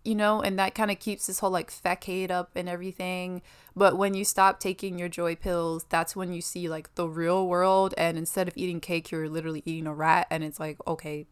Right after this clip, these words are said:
pause, <laughs> hold on a second. Um, so that's essentially,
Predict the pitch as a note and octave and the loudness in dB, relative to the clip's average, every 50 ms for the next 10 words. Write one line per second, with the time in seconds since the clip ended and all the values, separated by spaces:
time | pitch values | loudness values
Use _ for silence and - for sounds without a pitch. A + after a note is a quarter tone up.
0 | _ _ - - - D3+ C#3+ D3 - - - - - A3+ C#4+ - - A#3+ A3+ A#3+ | _ _ -2 0 2 4 4 4 2 0 -6 -2 0 0 10 12 12 12 12 12
1 | B3 A#3+ A#3 A#3+ C4+ - - F#3 F#3+ - - F#3 F3+ - - - - - - - | 12 12 10 10 8 8 6 6 4 4 2 0 -2 0 -2 -6 -8 -8 -10 -14
2 | - - - A3 A#3 A#3 A#3 A#3 - - - - C#4+ C#4+ C4 D4 D#4+ G4 - F4+ | -2 6 8 8 8 8 4 2 -2 -10 -8 -2 -2 2 4 4 4 4 4 0
3 | E4+ - - C#4+ C4+ C4 - - C4 C4 B3+ B3 A#3 A#3 - | 0 2 2 2 2 2 0 0 0 0 0 0 -2 -4 -6